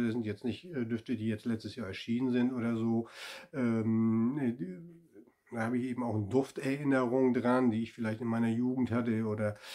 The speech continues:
was weiß ich, in meinen frühen Jahren, ähm, da gerne getragen habe. Also ältere Düfte. Und bei älteren Düften ist es häufig so, dass die Hersteller diese reformulieren. Also das,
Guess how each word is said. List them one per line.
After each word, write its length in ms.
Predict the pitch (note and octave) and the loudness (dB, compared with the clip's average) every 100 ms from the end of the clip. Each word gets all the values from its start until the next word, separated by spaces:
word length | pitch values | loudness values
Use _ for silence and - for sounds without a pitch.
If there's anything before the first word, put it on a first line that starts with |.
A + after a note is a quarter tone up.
| - - | -14 -4
was 120 | A2 | -2
weiß 140 | A2+ A#2 | -2 -4
ich, 120 | A2 | -4
in 60 | |
meinen 220 | A2+ G#2 G#2+ | -2 0 -2
frühen 340 | - A#2 A2+ | -4 0 2
Jahren, 560 | A2 A2 B2 A#2+ A#2 A2+ - - - C3+ | 2 2 2 2 2 -2 -12 -20 -14 -2
ähm, 640 | B2 A#2 A2+ A#2 A#2 C3 C3+ A#2+ | 2 6 6 8 6 4 2 2
da 100 | A#2 | 2
gerne 300 | A#2 A#2+ A2+ | 4 4 2
getragen 560 | A2+ - A2 B2 B2+ | 0 -2 0 2 4
habe. 160 | A#2 A2+ | 2 0
Also 140 | A2 | -6
ältere 440 | - D3 D#3 B2+ A2+ | 0 2 4 4 4
Düfte. 540 | C3+ C3+ - D3+ D3 | 2 2 2 2 2
Und 160 | C3+ B2 | 2 2
bei 80 | |
älteren 400 | A#2+ C#3 D3 C3 | 2 2 2 2
Düften 280 | B2 C3 - | 2 -2 -4
ist 140 | C3+ C3 | -6 -6
es 160 | B2 | -6
häufig 400 | A#2+ C3 B2+ A#2+ | -6 -8 -6 -6
so, 240 | A2+ C3 D3 | 0 2 4
dass 200 | C3 - | 2 2
die 100 | A2+ | 0
Hersteller 560 | B2 B2+ - B2+ B2 | 0 -2 -2 2 2
diese 500 | A2 A#2 A2+ A#2+ A#2+ | 2 2 4 4 4
reformulieren. 840 | A2 A2+ A#2 A2 G#2+ G#2+ A2 G2 F#2 | 2 -2 0 0 0 0 0 0 -2
Also 220 | G2+ A2+ | -2 -2
das, 220 | G#2+ G#2 | -2 -6